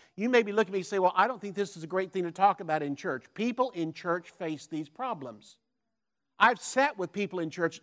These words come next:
I mean, they're crying, saying, "Why did my son commit suicide?" And they're looking to me for an answer. I am not God. All I can tell them is I don't know right now, but I will tell you two things. Number one, God may answer it in this life, but if not,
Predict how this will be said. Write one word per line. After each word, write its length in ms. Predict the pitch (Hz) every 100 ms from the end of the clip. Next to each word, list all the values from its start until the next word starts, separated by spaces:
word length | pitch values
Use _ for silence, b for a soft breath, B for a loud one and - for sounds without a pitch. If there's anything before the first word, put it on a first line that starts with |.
| 165
I 80 | 220
mean, 160 | 220 214
they're 140 | 196
crying, 480 | - - 240 262 233
saying, 200 | 202 190 - b -
"Why 200 | 233 262
did 140 | 233
my 160 | 196 196
son 320 | - 220 208
commit 320 | 190 196 185
suicide?" 440 | - 247 226 185 190
And 100 | 185
they're 100 | 202
looking 240 | 214 202
to 60 | 180
me 220 | 180 214
for 160 | 226 170
an 80 | 175
answer. 440 | 190 196 - 123 b b b -
I 220 | 214 208
am 280 | 196 254 254
not 300 | 247 226 170
God. 320 | 226 196 165
All 180 | 185 196
I 120 | 220
can 180 | 214 202
tell 240 | - 220 214
them 160 | 170
is 140 | 160 -
I 200 | 196 226
don't 240 | 226 220
know 200 | 175 196
right 260 | 190 190 160
now, 360 | 165 185 131 135 b b
but 120 | 175
I 160 | 175 190
will 220 | 185 254
tell 200 | 277 220
you 160 | 208 185
two 260 | - 277
things. 440 | 262 247 190 131 117
Number 240 | 214 208
one, 320 | 196 196 190
God 340 | 156 202 185 151
may 300 | 175 240 277
answer 420 | 196 233 240 190
it 80 | 185
in 180 | 185 185
this 240 | 175 -
life, 280 | 202 175 165
but 200 | 156 185
if 200 | 220 233
not, 300 | 220 220 170